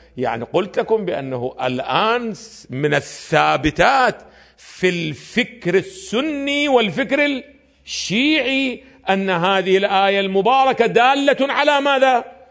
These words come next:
دالة على حجية السنة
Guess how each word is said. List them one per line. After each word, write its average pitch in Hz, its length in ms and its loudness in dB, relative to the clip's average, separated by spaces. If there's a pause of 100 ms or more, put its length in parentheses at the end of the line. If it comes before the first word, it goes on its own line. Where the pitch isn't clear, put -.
(120)
دالة 226 640 2
على 214 440 4
حجية 214 920 -2
السنة 330 880 0